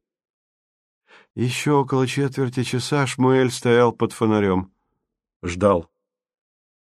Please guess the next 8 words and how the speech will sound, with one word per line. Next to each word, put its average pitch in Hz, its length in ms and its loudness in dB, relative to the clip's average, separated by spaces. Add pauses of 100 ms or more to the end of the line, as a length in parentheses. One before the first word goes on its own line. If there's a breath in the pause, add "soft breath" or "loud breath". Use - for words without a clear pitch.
(120)
Кого 156 320 0
ждал, 131 340 2
этого 120 800 0
он 113 220 0
и - 180 -8
сам 101 360 0
не 90 120 0
знал. 92 380 -2